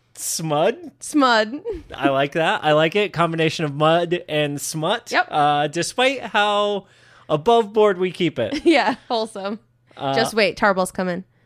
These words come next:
Speaker 1: <laughs> Oh, boy. Yeah, so we get to Houston, and now it's time to talk about the on-the-field stuff that we noticed, right?
Speaker 2: Yes.
Speaker 1: And first of all, uh,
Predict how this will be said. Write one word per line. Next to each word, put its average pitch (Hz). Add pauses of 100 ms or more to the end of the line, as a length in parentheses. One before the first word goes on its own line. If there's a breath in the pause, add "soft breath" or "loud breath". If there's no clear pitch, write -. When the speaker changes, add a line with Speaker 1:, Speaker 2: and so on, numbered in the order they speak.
Speaker 1:
<laughs> -
Oh, 196
boy. 165 (400 loud breath)
Yeah, 262
so 247
we 277
get 262
to 233
Houston, 127 (140)
and 143 (520)
now 196
it's 202
time 175
to 160
talk 147
about 135
the 135
on-the-field 135
stuff 104
that 101
we 104
noticed, 90
right? 101
Speaker 2:
Yes. -
Speaker 1:
And 127
first 165
of 147
all, 143
uh, 131